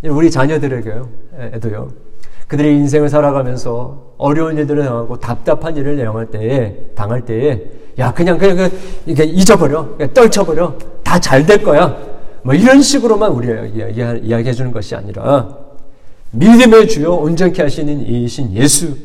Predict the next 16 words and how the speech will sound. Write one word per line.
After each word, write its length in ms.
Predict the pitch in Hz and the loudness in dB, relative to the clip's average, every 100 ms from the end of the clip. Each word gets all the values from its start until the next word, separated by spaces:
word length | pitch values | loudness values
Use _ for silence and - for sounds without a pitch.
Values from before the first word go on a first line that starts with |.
| - - - - - - | -16 -18 -18 -18 -10 0
이 140 | 185 | 4
예수님이 560 | 202 - 254 262 254 233 | 6 6 4 4 4 6
널 560 | 160 247 254 214 147 | 6 6 6 4 2
구원하시기 520 | - 180 156 139 147 151 | 4 4 4 2 -2 -6
위해서 260 | 120 135 | -6 -6
십자가를 720 | 147 277 - - 254 220 226 | 0 0 0 2 2 4 2
참으셨다, 600 | - 113 113 110 - 104 110 - - - - - - - | 2 0 0 -6 -4 -6 -10 -12 -10 -8 -8 -8 -8 -6
이기셨다, 680 | - 220 285 - - - 117 117 - - - - | 4 6 6 2 -2 -4 -4 -8 -10 -14 -14 -6
그 100 | 117 | -2
예수님 380 | 135 190 190 185 | 0 2 2 0
바라보면서 680 | 135 120 110 101 98 - - - - - | -2 -4 -4 -4 -4 -4 -6 -10 -12 -10
너도 520 | - 110 101 98 95 - - - - - - - | -4 -4 -4 -6 -8 -14 -14 -14 -14 -18 -20 -14
이 260 | 98 92 90 95 - - | -10 -8 -8 -12 -14 -10
너의 240 | 104 104 107 | -8 -4 -2
다한 240 | 95 92 | -2 -2
싸움을 520 | - 110 98 104 123 | -4 -4 -6 -6 -6